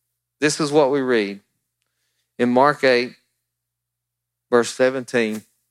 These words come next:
Aware of their discussion, Jesus asked them, "Why are you talking about having no bread? Do you still not see or understand? Are your hearts hardened?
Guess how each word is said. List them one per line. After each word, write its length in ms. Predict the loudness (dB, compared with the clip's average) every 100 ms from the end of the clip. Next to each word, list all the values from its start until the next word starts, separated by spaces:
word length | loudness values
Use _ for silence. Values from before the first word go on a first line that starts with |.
| _ _ _ _ _ _
Aware 300 | 2 2 2
of 120 | 2
their 120 | 0 0
discussion, 760 | -2 -2 2 2 0 -6 -6
Jesus 440 | -2 -2 -2 -2
asked 320 | -2 -2 -4 -8
them, 240 | -8 -10 _ -4
"Why 420 | 2 2 2 -2
are 140 | -2
you 180 | -4 -6
talking 480 | 0 0 0 -6 -6
about 320 | 0 0 0
having 420 | -4 -4 -4 -4
no 140 | -2 -2
bread? 480 | 0 0 0 -6 _ _ _ _ _ _ _ _ _
Do 160 | 0 2
you 320 | 2 -6 -8
still 680 | -8 -12 _ 0 2 2 2
not 320 | 2 2 0
see 680 | -8 0 0 2 -4 -8 -14 _ -4
or 220 | -2 0
understand? 1000 | 0 0 -4 -2 0 0 0 -8 -18 _ _ _ _ _ _ _ _ _
Are 140 | 0 0
your 140 | 0
hearts 360 | 0 0 0 -4
hardened? 560 | 0 2 0 -6 -20